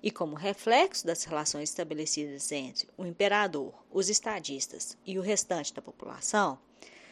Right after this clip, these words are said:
sobressaiu uma visão de organização social e política hierarquizada, na qual a coroa estava acima de todos,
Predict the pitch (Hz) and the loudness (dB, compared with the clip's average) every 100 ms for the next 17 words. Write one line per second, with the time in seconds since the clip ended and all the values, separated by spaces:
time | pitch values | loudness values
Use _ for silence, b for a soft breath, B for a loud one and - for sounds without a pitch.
0 | B - 269 294 302 277 202 254 285 240 | B 2 2 2 0 4 6 6 2 2
1 | 196 160 156 185 196 202 185 160 175 143 | 0 -2 -2 -2 -2 -4 0 0 0 -4
2 | 135 143 - 330 381 - 156 143 147 - | -6 -6 0 0 2 2 4 2 0 -4
3 | - 143 214 202 - - - - 247 226 | -10 -4 -2 -2 -4 -6 -8 2 4 4
4 | 240 - 269 262 143 120 - _ B B | 2 -2 2 6 6 4 -6 _ B B
5 | B B 214 220 214 151 135 143 - 202 | B B 2 2 2 0 2 0 2 2
6 | 165 160 190 - 147 151 175 160 165 196 | 4 2 -2 -2 -2 -4 -4 -4 -2 -2
7 | 269 - 160 160 233 381 - | 0 2 4 4 2 0 -2